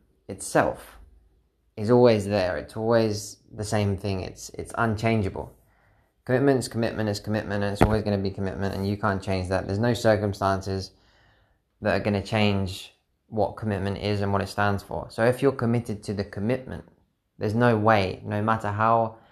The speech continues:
um, variable the object is, your business, your girlfriend, your job, your hobby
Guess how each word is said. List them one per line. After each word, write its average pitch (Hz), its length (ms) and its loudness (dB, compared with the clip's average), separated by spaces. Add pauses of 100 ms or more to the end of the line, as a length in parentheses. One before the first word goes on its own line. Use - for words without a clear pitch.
(920)
um, 95 580 0 (280)
variable 101 840 2 (320)
the - 140 -6
object 104 480 0
is, - 280 -10 (100)
your 95 120 -6
business, 90 540 -4
your 92 100 -2
girlfriend, 87 680 -2 (480)
your 98 120 -2
job, 82 560 0 (720)
your 95 680 2
hobby 87 720 -2